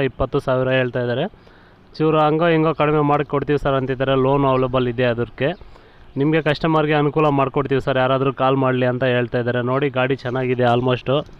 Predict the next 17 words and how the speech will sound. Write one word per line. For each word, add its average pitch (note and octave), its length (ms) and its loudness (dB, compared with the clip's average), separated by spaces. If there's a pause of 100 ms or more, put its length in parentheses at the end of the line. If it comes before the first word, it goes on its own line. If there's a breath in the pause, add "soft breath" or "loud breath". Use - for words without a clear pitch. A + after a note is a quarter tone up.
(800 loud breath)
ಆ, - 20 2 (400)
ಅವರು C3 160 2 (100)
call D3 240 4
ಮಾಡಿ D#3 140 4 (120)
ಮಾತಾಡಲಿ C#3+ 420 2
ಸರ್, C#3+ 220 2
ನಾವು C3 180 4
ಅನುಕೂಲ C3+ 260 0 (120)
ಮಾಡ್ಕೊಡ್ತೀವಿ B2+ 500 2
ಅವ್ರಿಗೆ B2 240 0
ಅಂತ B2 120 -2 (100)
ಇದ್ದಾರೆ. B2 220 0
ನಮ್ಮ B2 180 0
channel C#3 280 2
ಕಡೆಯಿಂದ C#3 320 2 (680 loud breath)
request D3+ 360 -2
ಮಾಡ್ಕೊಂಡಿದ್ದಾರೆ C3 500 2